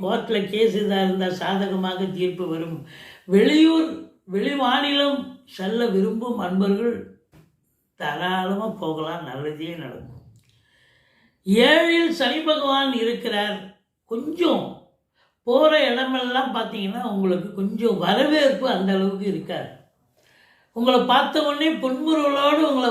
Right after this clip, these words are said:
வரவேற்பாங்க சில இ-, இத்தனை காலங்களாக. ஆனா இப்போ ஏழரை சனி இருக்கிறதால, உங்களை பார்த்த உடனே மூஞ்சியை கூட திருப்பிக்கலாம். இன்முகம் காட்டி வரவேற்பவர்கள்,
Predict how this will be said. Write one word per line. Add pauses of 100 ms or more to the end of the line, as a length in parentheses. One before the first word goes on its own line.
வரவேற்பாங்க
சில
இ-,
இத்தனை
காலங்களாக.
ஆனா
இப்போ (580)
ஏழரை
சனி
இருக்கிறதால, (1500)
உங்களை
பார்த்த
உடனே
மூஞ்சியை
கூட
திருப்பிக்கலாம். (2000)
இன்முகம்
காட்டி
வரவேற்பவர்கள்,